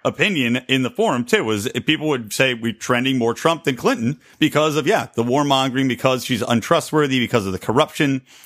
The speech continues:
because of the record of legislation, the, the non-focus on justice reform.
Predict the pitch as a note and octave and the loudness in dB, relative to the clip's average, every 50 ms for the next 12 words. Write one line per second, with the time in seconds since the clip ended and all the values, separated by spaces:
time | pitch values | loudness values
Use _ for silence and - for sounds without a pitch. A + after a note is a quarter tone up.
0 | - - A#2+ A#2+ - - B2+ A#2 A#2 G#2 G#2 G#2+ A2+ A2 G#2+ G#2+ G#2 G2 G2+ G#2 | -8 -4 -4 -2 0 0 0 0 0 -2 -2 0 2 2 2 2 0 -4 -6 -4
1 | A2 G#2+ G#2 G#2 G2+ G2 F#2 - _ - - - _ - G#2+ F#2+ A2+ D3+ E3 - | -4 -2 -2 -2 -2 -4 -6 -8 _ -20 -20 -20 _ -10 -4 0 2 2 2 0
2 | - D#3+ D3+ C#3 - - A2+ G#2+ G#2 F#2+ G#2+ A#2 A2+ G2 F2+ - - D#3 D#3+ C#3 | 0 0 0 0 0 2 2 2 2 2 0 0 0 0 0 0 2 2 2 2
3 | - D3+ D3 C#3 C3+ A2+ G#2 A2 A2 G#2+ G#2+ G2 F#2+ F#2 G2+ - _ _ _ _ | 0 0 0 0 2 2 0 0 0 -2 -2 -2 -2 -4 -8 -12 _ _ _ _
4 | - G2+ G#2+ A#2+ C3+ D3 D3+ D3 - - D3 D3 C#3+ B2 - A2+ G2+ G2 F2 C#3+ | -4 0 2 4 4 2 2 0 0 -2 -2 -2 -2 -2 0 0 0 0 0 0
5 | D#3 - - E3+ - - D#3 C3+ - - D#3 D3+ D3 C#3 C3+ C3 C3 | -2 -2 -4 -6 -4 -4 -4 -2 0 0 2 2 2 0 0 -2 -4